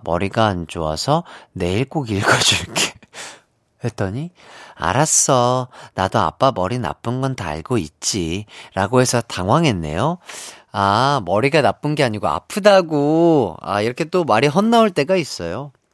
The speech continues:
음, 저도 자주 그렇습니다. 예. 이 보-, 글자가 보이는데도 다르게 읽어요.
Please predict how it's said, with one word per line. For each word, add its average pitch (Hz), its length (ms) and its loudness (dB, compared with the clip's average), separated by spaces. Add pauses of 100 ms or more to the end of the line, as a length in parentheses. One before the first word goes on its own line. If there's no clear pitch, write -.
(220)
음, 131 300 -10
저도 131 220 -4
자주 123 320 -2
그렇습니다. 120 840 0 (120)
예. 123 380 2 (880)
이 151 220 -2 (100)
보-, 151 240 -4
글자가 214 380 2
보이는데도 160 600 2
다르게 113 420 -2
읽어요. 78 340 -10